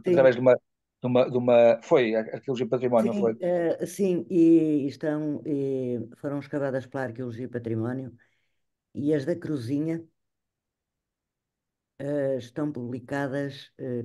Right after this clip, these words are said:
Speaker 1: pela Lídia, no, eu acho que é num dos boletins que tu me trouxeste,
Speaker 2: Sim, sim, é a
Speaker 1: Cultural de
Speaker 2: questão,
Speaker 1: Posende.
Speaker 2: exato, é, é, é este último boletim, não, não, portanto, o último boletim, exatamente, onde eu também tenho uma coisa publicada,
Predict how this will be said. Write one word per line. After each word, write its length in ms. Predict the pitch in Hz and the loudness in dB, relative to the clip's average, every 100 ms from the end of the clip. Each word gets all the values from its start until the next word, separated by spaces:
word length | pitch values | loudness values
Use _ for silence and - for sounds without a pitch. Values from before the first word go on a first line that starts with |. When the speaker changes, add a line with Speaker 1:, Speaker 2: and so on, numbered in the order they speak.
| 120 | -8
Speaker 1:
pela 560 | 127 127 131 123 117 113 | -6 -4 -2 -2 -2 -2
Lídia, 520 | 117 135 135 170 180 _ _ _ _ _ _ _ _ _ _ _ _ _ _ - | -4 -6 -6 -6 -6 _ _ _ _ _ _ _ _ _ _ _ _ _ _ -12
no, 880 | 113 131 131 123 120 120 117 113 - - _ _ _ _ | -8 -6 -4 -4 -2 -2 -2 -4 -8 -20 _ _ _ _
eu 180 | - 202 | -4 -2
acho 200 | 185 180 | -2 -4
que 120 | - | -4
é 60 | 160 | -2
num 600 | 151 101 - - 151 170 | -2 -6 -10 -6 -2 -2
dos 160 | 151 120 | -4 -6
boletins 480 | 139 139 143 143 | -6 -6 -6 -8
que 60 | - | -8
tu 100 | 131 | -10
me 60 | 123 | -8
trouxeste, 540 | 131 123 - 233 247 | -6 -6 2 2 2
Speaker 2:
Sim, 100 | 254 | -2
sim, 260 | - 285 349 | -6 -6 -4
é 160 | 139 147 | 2 2
a 40 | |
Speaker 1:
Cultural 100 | 123 | 2
de 0 | |
Speaker 2:
questão, 220 | - - 143 | 2 2 2
Speaker 1:
Posende. 460 | 110 120 151 - - _ _ _ | 2 0 -2 -10 -20 _ _ _
Speaker 2:
exato, 320 | - 143 147 147 | 0 2 4 2
é, 20 | 147 | 0
é, 540 | 139 165 143 131 160 | -2 2 4 2 2
é 40 | 151 | 2
este 200 | 151 156 | 2 -4
último 300 | 151 - 143 | -6 -6 -6
boletim, 480 | 135 131 - 143 156 | -4 -6 -4 -4 -2
não, 280 | 123 131 - | 2 2 2
não, 100 | 127 | -2
portanto, 240 | - 113 | -2 -4
o 100 | 127 | -2
último 280 | 147 160 120 | -2 0 -2
boletim, 220 | 113 117 | -2 -4
exatamente, 420 | 135 120 110 120 | -2 -2 -2 -6
onde 120 | - 123 | -6 -2
eu 40 | |
também 200 | 131 120 | -2 -2
tenho 140 | 127 | -2
uma 80 | 123 | -4
coisa 200 | 117 113 | -4 -6
publicada, 540 | 113 113 113 113 117 | -8 -10 -6 -4 -4